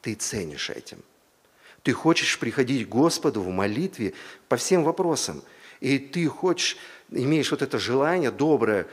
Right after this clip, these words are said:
чтобы супруга тебя поддерживала, чтобы вы вместе могли молиться об этом.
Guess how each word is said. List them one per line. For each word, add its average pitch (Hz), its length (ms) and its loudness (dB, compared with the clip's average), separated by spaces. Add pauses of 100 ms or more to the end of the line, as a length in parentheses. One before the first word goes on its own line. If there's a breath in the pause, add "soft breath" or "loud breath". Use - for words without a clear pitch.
чтобы 117 360 -4
супруга 123 480 -6
тебя 90 260 -8
поддерживала, 90 600 -8
чтобы 107 300 -8
вы 107 140 -6
вместе 117 380 -8
могли 90 280 -8
молиться 92 440 -6
об 76 100 -8
этом. - 240 -12